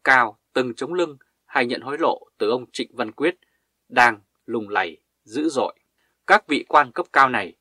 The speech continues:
hiện nay ăn không ngon, ngủ không yên, vì bất kỳ lúc nào họ cũng có thể bị bắt giam. Sự việc này nghiêm trọng tới mức bị can Trịnh Văn Quyết đã phản cung tất cả lời khai trước đây,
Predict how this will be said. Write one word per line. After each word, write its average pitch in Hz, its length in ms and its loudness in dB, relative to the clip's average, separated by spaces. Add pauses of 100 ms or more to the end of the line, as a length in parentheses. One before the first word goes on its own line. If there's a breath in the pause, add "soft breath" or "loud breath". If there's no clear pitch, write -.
(140)
hiện 110 220 -6
nay 107 240 -4 (380)
ăn 156 220 4
không 120 280 -4
ngon, 104 260 -4 (220)
ngủ 120 260 2
không 156 220 -2
yên, 156 240 -4 (640)
vì 107 300 -4 (100)
bất - 260 -4
kỳ 143 100 0
lúc 180 160 2
nào 113 360 0
họ 104 160 0
cũng - 220 -12
có - 160 -8
thể 101 220 -6
bị 98 180 -10 (460)
bắt 131 220 2
giam. 98 280 -2 (440 soft breath)
Sự 147 160 -2
việc 147 180 0
này 139 280 2
nghiêm 175 180 -6
trọng - 200 -2
tới 135 100 -8
mức 202 120 -4 (300)
bị 117 180 -6
can 139 240 4
Trịnh 113 180 -14
Văn 123 120 -6
Quyết 180 240 -4 (280)
đã - 140 -6
phản 87 240 0
cung 127 300 0
tất 214 120 -4 (100)
cả 107 180 4
lời 87 120 -8
khai 123 260 2
trước - 220 -8
đây, 113 300 -2